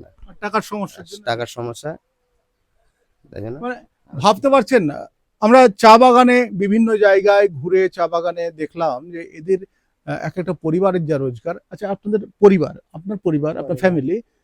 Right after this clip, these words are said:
Speaker 3: হ্যাঁ।
Speaker 2: আপনার ফ্যামিলি মাসে রোজগার কত? পাঁচ হাজার টাকা।
Speaker 3: পাঁচ হাজার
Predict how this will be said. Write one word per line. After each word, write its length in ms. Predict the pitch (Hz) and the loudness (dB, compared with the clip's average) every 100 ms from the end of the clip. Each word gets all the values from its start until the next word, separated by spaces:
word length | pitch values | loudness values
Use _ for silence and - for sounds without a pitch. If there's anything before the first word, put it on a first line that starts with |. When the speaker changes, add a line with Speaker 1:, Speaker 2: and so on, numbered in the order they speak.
| _ _ | _ _
Speaker 3:
হ্যাঁ। 200 | - 113 _ - | -18 -18 _ -8
Speaker 2:
আপনার 300 | 175 202 160 | -6 -6 -6
ফ্যামিলি 440 | 156 127 147 226 _ _ _ _ _ _ _ - | -6 -6 -8 -12 _ _ _ _ _ _ _ -6
মাসে 280 | 180 185 196 | -2 -2 -2
রোজগার 300 | 151 131 120 | -4 -6 -10
কত? 200 | 113 - | -12 -18
পাঁচ 1120 | 151 _ _ _ _ _ _ _ - 185 - | -20 _ _ _ _ _ _ _ -6 -6 -4
হাজার 40 | |
টাকা। 60 | 151 | -2
Speaker 3:
পাঁচ 200 | 156 113 | -2 -2
হাজার 200 | 123 | -8